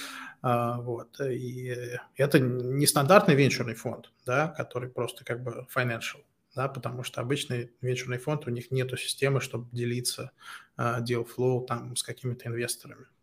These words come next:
Они там присылают финансовый отчёт раз в квартал, и всё. А, вот. А это именно специальные мультикорпоративные фонды. Вот. Так что, э, так делали и до нас, да, там какой-нибудь фонд, там, D S M делал очень давно, Evonik.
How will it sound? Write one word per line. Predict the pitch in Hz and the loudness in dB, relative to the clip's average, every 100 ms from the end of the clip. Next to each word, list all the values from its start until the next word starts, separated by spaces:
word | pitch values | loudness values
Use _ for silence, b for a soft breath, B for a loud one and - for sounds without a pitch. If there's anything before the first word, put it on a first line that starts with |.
| _ | _
Они | 123 123 | -8 -8
там | - 127 | -8 -12
присылают | - - 131 127 | -6 -2 0 -2
финансовый | 131 123 120 - 123 | -2 -2 -2 -2 -4
отчёт | 127 127 - | -2 -4 -4
раз | - | -10
в | - | -8
квартал, | 123 - 120 | -10 -8 -10
и | - | -8
всё. | - 127 - B B B B B B B | -10 -10 -12 B B B B B B B
А, | 127 123 | 6 6
вот. | 120 113 | 4 2
А | 135 | 4
это | 185 165 | 6 6
именно | 156 151 123 | 6 4 0
специальные | - 127 147 151 123 | -4 -2 2 2 2
мультикорпоративные | 123 123 - 123 123 120 131 120 | 0 -2 -6 0 0 2 0 -2
фонды. | - 110 - - _ _ _ - 143 | -4 -8 -10 -18 _ _ _ -4 2
Вот. | 127 - | 4 6
Так | 151 | 4
что, | - 175 160 147 143 143 139 139 139 135 127 123 127 127 - | 8 8 10 8 6 6 6 6 6 4 2 2 0 -4 2
э, | |
так | 170 143 | 4 6
делали | 175 147 | 6 8
и | 139 | 6
до | 143 | 6
нас, | 185 233 - - | 6 4 0 -6
да, | 127 131 | -4 -2
там | - 123 123 | -2 -4 -4
какой-нибудь | 120 135 123 120 - | -2 0 0 -2 -6
фонд, | - 135 127 | -6 -4 -4
там, | 123 113 113 | -4 -4 -4
D | 117 117 | -4 -2
S | - 131 | -2 0
M | 139 135 | 0 0
делал | 123 120 117 | -2 -4 -4
очень | 117 - 113 | -6 -6 -4
давно, | 113 110 | -4 -4
Evonik. | 110 120 127 113 | -4 0 0 -2